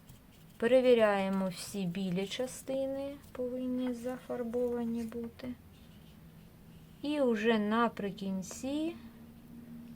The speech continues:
вже заходимо на синій трохи,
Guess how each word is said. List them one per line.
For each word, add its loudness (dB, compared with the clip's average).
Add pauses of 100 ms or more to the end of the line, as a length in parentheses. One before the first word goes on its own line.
вже 2
заходимо 0
на 0
синій -2
трохи, -2